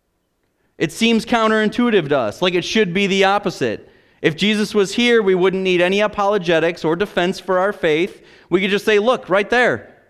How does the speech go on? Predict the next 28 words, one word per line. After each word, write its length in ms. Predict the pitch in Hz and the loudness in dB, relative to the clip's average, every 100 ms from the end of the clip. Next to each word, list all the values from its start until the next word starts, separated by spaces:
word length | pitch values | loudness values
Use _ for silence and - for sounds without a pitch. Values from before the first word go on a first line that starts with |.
| _ | _
there's 280 | 190 208 165 | 0 0 -2
Jesus. 440 | 180 247 190 131 | -2 -2 -2 -6
Why 400 | 147 165 202 214 | -2 0 0 -2
do 100 | 185 | -2
you 160 | 196 208 | -2 0
have 380 | 202 196 196 175 | 0 0 0 -2
these 240 | 208 185 | -2 0
doubts? 680 | 165 202 240 147 - - - _ _ _ - | 0 0 -2 -4 -10 -20 -20 _ _ _ -2
Why 260 | 160 190 | 0 2
do 80 | 202 | 0
you 100 | 220 | -2
still 280 | 208 233 214 | -2 0 2
not 260 | 208 208 | 0 0
believe?" 640 | 214 214 254 240 151 - - _ _ _ _ _ _ _ _ _ _ _ - | -2 0 0 -2 -6 -10 -20 _ _ _ _ _ _ _ _ _ _ _ -8
But 100 | 147 | -2
this 220 | 190 190 | -2 -2
wasn't 260 | 190 180 | -2 -2
even 220 | 180 175 170 | -4 -4 -4
the 80 | |
case 480 | 147 185 160 135 - | -4 -2 -2 -4 -8
when 180 | 147 143 | -4 -4
Jesus 400 | 139 147 139 - - | -4 -6 -8 -12 -20
was 340 | 139 151 175 127 | -2 0 0 -2
on 260 | 117 107 | -6 -6
earth. 380 | 107 92 - _ _ _ _ _ | -6 -10 -12 _ _ _ _ _
He 140 | 190 | -2
did 220 | 180 175 | 0 0
miracles, 880 | 170 185 180 - 113 95 92 - - | 0 0 -2 -2 -6 -6 -10 -18 -20